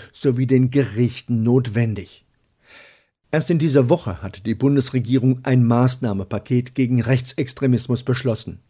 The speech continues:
Das sieht eine Meldepflicht bei Volksverhetzung und Morddrohung vor. Die Meldungen sollen an eine noch einzurichtende Zentralstelle im Bundeskriminalamt gehen.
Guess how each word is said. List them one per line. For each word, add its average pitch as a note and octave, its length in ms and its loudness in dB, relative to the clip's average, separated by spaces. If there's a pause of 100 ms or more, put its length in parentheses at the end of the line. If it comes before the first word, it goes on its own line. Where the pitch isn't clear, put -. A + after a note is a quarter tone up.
(320)
Das B2+ 180 -2
sieht C#3+ 160 -2
eine C3 180 4
Meldepflicht B2 760 2
bei G#2+ 120 -4
Volksverhetzung B2 840 0
und B2+ 260 -4
Morddrohung A#2 720 -2
vor. - 320 -14 (480)
Die C#3 80 2
Meldungen C#3+ 540 4 (100)
sollen C#3 420 2
an B2 120 0
eine C3 200 2
noch B2+ 240 2
einzurichtende B2 800 -2
Zentralstelle A2+ 920 -2
im B2+ 200 -2
Bundeskriminalamt B2 1000 0
gehen. E2+ 280 -12